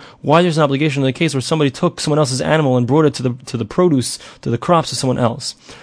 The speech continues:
Why? Because the case is Hikisha Amr Salom. The case is talking about where the animal had been hit by the person. And so he hits it with a stick, and when he hits it with a stick, it's considered he did an action of acquiring the animal.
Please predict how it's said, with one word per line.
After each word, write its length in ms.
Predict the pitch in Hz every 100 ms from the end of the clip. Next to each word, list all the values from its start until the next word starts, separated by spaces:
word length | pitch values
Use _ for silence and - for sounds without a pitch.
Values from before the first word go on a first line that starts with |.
| -
Why? 280 | - 104 104
Because 220 | 135 139
the 80 | 123
case 220 | 190 202
is 120 | 185
Hikisha 640 | 139 120 - 254 214 143 120 _ - -
Amr 220 | - 117
Salom. 260 | 110 120 98
The 80 | -
case 220 | 202 202
is 80 | 165
talking 280 | 202 185
about 340 | 180 156 147 139 - -
where 440 | - 147 147 139 143 - -
the 180 | 135 -
animal 260 | 165 185 160
had 120 | 139
been 100 | 123
hit 580 | 113 - 254 - - - -
by 120 | -
the 100 | 143
person. 500 | 131 - 135 - 104 - - -
And 180 | 135 123
so 260 | 143 131 -
he 160 | 127
hits 180 | 135 196
it 40 | 180
with 140 | 151
a 40 |
stick, 480 | 135 - 127 156 - - -
and 140 | - 131
when 120 | 123
he 60 | 120
hits 220 | 165 175
it 40 |
with 120 | 185
a 60 | 196
stick, 280 | 190 - 233
it's 100 | 147
considered 300 | 156 170 175
he 80 | 143
did 140 | 170
an 100 | 156
action 400 | - 165 180 170
of 60 | 143
acquiring 560 | 131 - 160 165 151
the 80 | 135
animal. 360 | 127 135 120